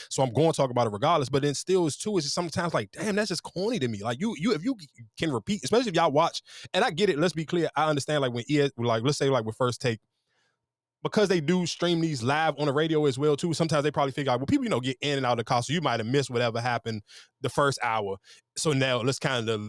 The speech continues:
whatever we led with on the first hour, let's lead back into it in the second hour. I get it, but what if I'm somebody who watching the whole show? Then I kinda get tired of some of it 'cause I just heard you repeat this same exact topic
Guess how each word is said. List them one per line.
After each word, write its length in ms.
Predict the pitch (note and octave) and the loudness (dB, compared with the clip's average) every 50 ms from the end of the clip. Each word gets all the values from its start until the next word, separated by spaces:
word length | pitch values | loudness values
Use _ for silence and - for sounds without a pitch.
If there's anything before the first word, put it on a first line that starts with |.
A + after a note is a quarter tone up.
| - _ | -12 _
whatever 280 | G#2 G#2+ C3+ D3+ D#3+ D3 | -6 0 0 0 2 0
we 120 | D3+ D3+ | 0 -2
led 240 | B2+ C3+ D3 D3+ D#3 | 0 2 4 4 4
with 160 | C#3 C3 B2+ | 4 2 2
on 40 | B2+ | 0
the 60 | A#2+ | 0
first 240 | A#2 - D3+ C3+ A#2+ | -2 -2 -2 0 0
hour, 180 | B2+ A2+ A2 A2 G2+ | 0 0 0 2 2
let's 280 | A2 C3 A#2+ - - | 2 0 0 0 -4
lead 360 | G#2 G#2+ A#2 C3+ C3 B2 A#2+ | -4 -2 -2 0 0 0 0
back 220 | G#2+ B2 A#2+ A#2 - | -2 -2 -2 -2 -2
into 360 | A#2+ A2+ - - B2 A2+ A2 | -4 -4 -2 -2 -2 -2 -2
it 140 | G#2+ G#2 G2+ | -2 -2 -2
in 80 | A#2 | -2
the 80 | A2+ G#2+ | -2 -2
second 260 | - - C#3 - A#2+ | 0 -2 -2 -2 -2
hour. 80 | A#2+ B2 | -2 -2
I 120 | E3 F#3+ D3 | -2 -2 0
get 180 | C#3 G3 A3+ | 0 2 2
it, 60 | F#3 | 2
but 80 | C#3+ D3 | 2 0
what 100 | G#3+ C4 | 0 0
if 80 | - G#3 | 2 0
I'm 120 | G3+ F#3 | 0 0
somebody 240 | - G#3 F#3+ F#3+ F3+ | 0 2 2 2 2
who 80 | F#3 | 2
watching 280 | E3 E3 F3+ F3+ - E3 | 2 2 2 0 0 0
the 80 | D3+ D3+ | 2 4
whole 180 | E3+ E3+ E3 | 4 4 2
show? 300 | C#3 - - F#3+ F#3+ - - - - - G#3+ | 2 0 0 0 0 0 -2 -6 -10 -4 -2
Then 100 | F#3 G3 | -2 0
I 60 | G3+ | 0
kinda 260 | - F#3+ E3+ E3+ E3+ | 0 0 0 0 0
get 180 | D#3 E3+ D#3+ - | 0 -2 -2 -4
tired 380 | - - D3 F3+ A3 A3+ F#3 | -4 -4 -2 0 0 2 2
of 80 | D3 - | 2 0
some 160 | E3 D#3 D#3+ | 0 0 0
of 60 | D#3 | -2
it 40 | C#3 | -2
'cause 80 | D#3 D#3+ | 0 0
I 140 | E3 F#3 | 2 2
just 220 | F3 D#3+ E3+ - - | 0 -2 -4 -4 0
heard 180 | F3+ F#3+ F3+ | 0 0 0
you 100 | E3 E3+ | 0 -4
repeat 300 | D3+ C#3+ - - A3+ G#3 - | -6 -6 -6 -6 -8 -8 -6
this 140 | D#3+ D3 - | -6 -4 -2
same 240 | - F3 F3+ F3+ | -2 -2 -2 -2
exact 260 | E3+ C#3 E3+ D#3+ - - | -2 -2 -2 -2 -4 -2
topic 320 | - G3 G#3 E3 E3+ | -2 0 0 0 -4